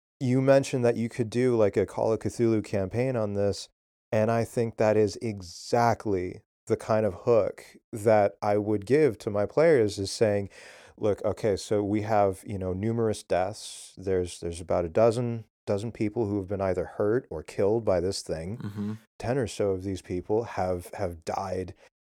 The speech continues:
Speaker 1: and in this grisly way, in the past just few days, past week, and the one survivor has this carved into his flesh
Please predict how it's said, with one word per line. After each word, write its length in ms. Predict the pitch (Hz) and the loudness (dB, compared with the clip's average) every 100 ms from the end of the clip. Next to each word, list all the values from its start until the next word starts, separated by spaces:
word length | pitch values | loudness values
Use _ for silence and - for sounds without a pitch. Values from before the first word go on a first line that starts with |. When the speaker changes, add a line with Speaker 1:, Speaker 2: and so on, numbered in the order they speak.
| _ | _
Speaker 1:
and 200 | 110 113 | -4 -2
in 280 | 135 123 117 | 0 0 2
this 240 | 117 107 123 | 0 0 -6
grisly 640 | 104 110 123 113 117 110 | -8 2 2 2 2 2
way, 640 | 104 120 101 87 104 131 - _ _ _ _ | 4 4 4 0 -4 -6 -12 _ _ _ _
in 220 | 127 113 | 2 2
the 140 | 110 | -2
past 500 | 95 107 95 - - | 2 2 2 -2 -14
just 300 | - 110 - _ _ _ - | -6 -6 -6 _ _ _ -14
few 280 | - 113 | -2 0
days, 460 | 101 127 107 95 - | 8 8 10 6 0
past 300 | - 101 - | 0 0 2
week, 380 | 101 120 98 - - - - _ - | 2 2 0 -8 -20 -20 -20 _ -8
and 180 | 101 98 | -6 -2
the 100 | 95 | -2
one 440 | 92 104 123 139 | 2 2 2 0
survivor 960 | 131 - 147 127 135 139 92 78 71 - _ _ _ _ _ _ _ _ | -4 4 4 6 6 6 4 -4 -4 -16 _ _ _ _ _ _ _ _
has 440 | - - 107 107 - | -10 0 2 2 -2
this 600 | 104 110 117 - - - _ - | -2 0 2 -2 -10 -14 _ -12
carved 800 | - - 151 127 95 92 98 - _ _ _ | -8 0 4 6 4 2 -6 -14 _ _ _
into 460 | 135 135 135 123 104 | 0 0 0 -2 -2
his 420 | - 131 120 110 | 4 4 4 0
flesh 840 | - - 127 131 98 85 - - | -12 2 6 6 4 -2 -10 -14